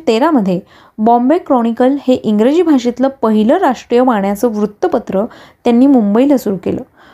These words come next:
मुंबई महानगरपालिकेचे ते प्रथमपासूनच अनभिषिक्त राजेच होते. एकोणीसशे पंधरा साली मुंबई विश्वविद्यालयाचे उपकुलगुरू म्हणून त्यांची नियुक्ती झाली. त्याच वर्षी त्यांना विश्वविद्यालयाने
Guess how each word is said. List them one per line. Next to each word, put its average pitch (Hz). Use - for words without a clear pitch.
मुंबई 233
महानगरपालिकेचे 214
ते 302
प्रथमपासूनच 269
अनभिषिक्त 262
राजेच 226
होते. 180
एकोणीसशे 208
पंधरा 220
साली 208
मुंबई 269
विश्वविद्यालयाचे 240
उपकुलगुरू 247
म्हणून 233
त्यांची 226
नियुक्ती 185
झाली. 180
त्याच 202
वर्षी 208
त्यांना 220
विश्वविद्यालयाने 247